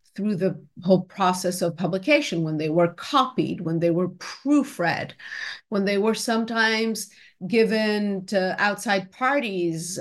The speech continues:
uh, to be read and corrected if mistakes were found. These are also all sorts of ways in which records, which are supposed to be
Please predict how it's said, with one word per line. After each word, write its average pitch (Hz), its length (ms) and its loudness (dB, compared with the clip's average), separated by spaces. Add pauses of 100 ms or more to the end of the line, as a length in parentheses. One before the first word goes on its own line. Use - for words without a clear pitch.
uh, 175 500 0
to 180 120 -6
be 190 200 0
read 196 640 0
and 175 260 -2
corrected 208 540 0
if 160 120 -2
mistakes 175 460 2
were 302 100 0
found. 165 480 -2
These 277 180 -2
are 381 100 0
also 453 360 0
all 349 160 2
sorts 359 280 -2
of 240 100 0
ways 254 400 -2
in 196 120 -2
which 190 220 -4
records, 202 480 0
which 175 200 -4
are 175 100 2
supposed 190 380 0
to 196 60 -4
be 196 260 0